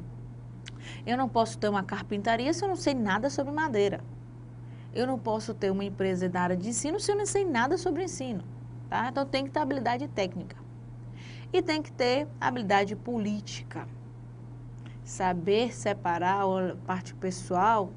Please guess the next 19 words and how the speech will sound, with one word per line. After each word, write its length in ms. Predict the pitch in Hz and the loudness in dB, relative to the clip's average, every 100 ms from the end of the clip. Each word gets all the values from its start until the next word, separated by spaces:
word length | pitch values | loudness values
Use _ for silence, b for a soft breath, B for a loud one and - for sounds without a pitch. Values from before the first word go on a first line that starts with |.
| - | -6
da 140 | 180 | -6
parte 420 | 180 190 190 185 | 0 2 2 0
profissional, 1000 | - 180 175 165 - 165 165 170 185 185 - B B B - | -6 -8 -6 -8 -8 -8 -4 -2 0 -2 -6 B B B -10
representar 680 | - 226 214 202 196 208 208 | -4 0 2 0 2 4 4
os 100 | 202 | 2
interesses 720 | 196 190 175 185 196 196 - | 0 2 4 6 6 4 0
daquela 380 | 175 175 185 180 | -2 -2 0 0
organização, 880 | 180 180 175 175 170 165 180 175 180 180 B B - | 0 0 -2 -2 -4 -4 -4 -2 -4 -6 B B -12
saber 640 | - 214 196 220 226 - - - | 0 4 4 4 2 -2 -10 0
lidar 580 | 202 196 165 196 208 - | 2 2 6 6 4 0
com 140 | 190 | -4
conflitos, 920 | 180 170 175 - 190 196 185 180 - - | -4 -4 -6 -4 0 0 -2 -6 -8 -8
tem 140 | 170 160 | -6 -6
que 80 | - | -4
ter 80 | |
habilidade 500 | 180 196 196 160 160 | -2 -2 -2 0 0
política. 500 | 170 240 214 - - - - - B B B B B | -4 -4 -6 -8 -12 -14 -14 -14 B B B B B
Tá 140 | 240 226 | 4 6
certo? 500 | 202 185 196 - | 6 4 2 -4